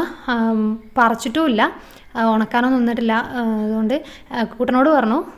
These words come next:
"പിന്നെ നീ ആവശ്യത്തിനുള്ള പറിച്ചെടുത്തിട്ട് ഉണക്കിക്കോ, ഏ, എനിക്ക് ഈ പ്രാവശ്യം വയ്യ, ഞാൻ പറിച്ച് ഫുള്ള് വിൽക്കട്ടെ." പച്ചക്കുരുമുളക് തന്നെ ചിലപ്പോൾ വിൽക്കും, അതല്ലെങ്കിൽ ഉണക്കിയിട്ടൊന്ന് വിൽക്കണം, ആളോട് വരാൻ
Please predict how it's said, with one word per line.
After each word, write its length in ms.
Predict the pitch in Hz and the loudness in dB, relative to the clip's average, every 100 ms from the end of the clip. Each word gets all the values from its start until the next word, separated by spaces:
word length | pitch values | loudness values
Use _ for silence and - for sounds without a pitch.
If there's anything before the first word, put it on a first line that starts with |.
| - | -6
"പിന്നെ 300 | 233 220 214 214 226 240 | 0 0 0 -2 -4 -2
നീ 100 | 240 269 240 | 0 0 2
ആവശ്യത്തിനുള്ള 460 | 226 226 254 262 254 240 | 0 0 0 2 2 2
പറിച്ചെടുത്തിട്ട് 520 | 208 262 240 226 254 226 | 2 0 -4 -2 -2 -2
ഉണക്കിക്കോ, 440 | 208 - 226 269 - - - - 233 | -4 -6 -2 -2 -4 -10 -20 -8 -2
ഏ, 40 | 220 220 214 233 - | 0 0 -2 -4 -4
എനിക്ക് 220 | 240 226 262 | 0 0 0
ഈ 20 | 254 | 0
പ്രാവശ്യം 360 | 240 226 240 226 | -2 0 -2 0
വയ്യ, 180 | 214 220 | 0 0
ഞാൻ 120 | 220 226 220 | 0 0 0
പറിച്ച് 300 | 214 233 - 277 | -2 -4 -6 -6
ഫുള്ള് 200 | 247 240 226 | -2 0 0
വിൽക്കട്ടെ." 320 | - 240 240 233 | -2 -4 -4 -4
പച്ചക്കുരുമുളക് 580 | 226 247 254 254 269 277 | -4 -2 0 2 0 0
തന്നെ 160 | 247 254 | 0 -2
ചിലപ്പോൾ 240 | 254 226 226 | -2 -2 -2
വിൽക്കും, 220 | 226 262 226 | -2 -2 0
അതല്ലെങ്കിൽ 380 | 220 214 220 320 - - - - - | 0 0 0 -2 -4 -16 -20 -12 -4
ഉണക്കിയിട്ടൊന്ന് 540 | 226 - 247 247 233 233 277 220 | -4 -2 -6 -2 -2 -2 -6 -6
വിൽക്കണം, 360 | 202 - 226 233 214 | -6 -4 -2 0 0
ആളോട് 280 | 214 226 277 | 0 2 2
വരാൻ 220 | 240 220 | 2 2